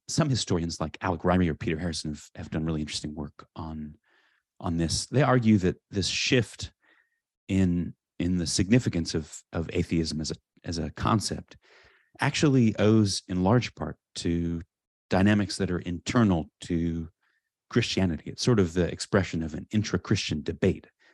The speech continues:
in a way. So atheism, as we know it today, is, is wrapped up in the emergence of, of science in the modern sense. And there's a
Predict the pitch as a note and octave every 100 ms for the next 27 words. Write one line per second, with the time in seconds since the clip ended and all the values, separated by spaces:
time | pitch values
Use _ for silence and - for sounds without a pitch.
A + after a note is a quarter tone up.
0 | _ _ - E2+ D#2 D#2+ C2+ C2 _ _
1 | _ _ _ - - F#2 F2+ F2 - _
2 | _ _ _ _ _ - - B2+ C3 A#2+
3 | G#2 G#2 G2+ F#2+ - _ _ _ _ _
4 | _ _ G#2+ F#2 G2+ F#2+ F2 - - E2+
5 | E2 D#2+ - - - G2 D#2+ F2 E2 -
6 | D#2+ - - _ _ _ _ F2+ E2+ E2
7 | D#2+ - _ _ G2+ F#2 F2 F2 F2 E2+
8 | - E2 D#2 - _ - F2+ - G#2 F#2
9 | E2+ E2+ D#2+ E2 E2+ D#2 C#2+ - - -
10 | - F2+ F2 D#2+ E2+ D2+